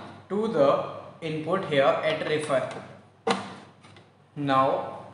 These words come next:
connect feedback to the input port of uncommitted amplifier. Now connect the gain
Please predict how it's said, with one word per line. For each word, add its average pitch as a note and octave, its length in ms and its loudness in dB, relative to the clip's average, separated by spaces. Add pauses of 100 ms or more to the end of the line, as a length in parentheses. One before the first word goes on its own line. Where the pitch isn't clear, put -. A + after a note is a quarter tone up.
(540)
connect C#3+ 600 0 (560)
feedback - 1040 -2 (560)
to A3 240 -4
the D#3 420 4
input F3 400 -2
port C#3+ 260 0 (160)
of - 460 6
uncommitted D#3+ 640 2
amplifier. F3 840 -2 (2750)
Now D#3+ 680 4 (220)
connect C#3+ 640 0 (500)
the E3 120 0
gain F3+ 720 0